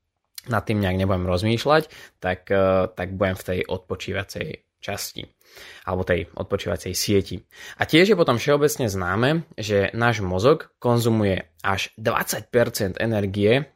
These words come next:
ktorú vyprodukujeme. Hej, že naše vy-, naše telo vyprodukuje, e, nejakú energiu a z toho dvadsať percent ide na mozog. Ale čo teda na mnohých miestach nehovoria, je to, že týchto dvadsať percent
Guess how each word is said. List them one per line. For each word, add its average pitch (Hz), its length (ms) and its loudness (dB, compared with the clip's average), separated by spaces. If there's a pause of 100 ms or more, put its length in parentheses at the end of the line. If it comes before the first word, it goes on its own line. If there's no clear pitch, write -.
ktorú 113 300 0
vyprodukujeme. 101 760 -2
Hej, 135 300 -2
že - 20 0
naše 135 240 0
vy-, 107 300 -6
naše 135 260 -2
telo 110 160 4
vyprodukuje, 107 640 -2
e, - 60 -14 (840)
nejakú - 320 -4
energiu 165 480 4 (320)
a - 80 -14
z - 80 -12
toho 95 160 -4
dvadsať 117 560 -2
percent 117 640 -2
ide 107 240 -2
na 98 160 2
mozog. 104 400 0 (400)
Ale 98 240 0
čo 202 240 4
teda 131 240 2
na 110 80 2
mnohých 104 400 0
miestach 92 380 -4
nehovoria, 98 580 0 (560)
je 92 80 -6
to, 110 400 2
že 92 400 0 (400)
týchto 139 240 -2
dvadsať 117 400 2
percent 156 640 -2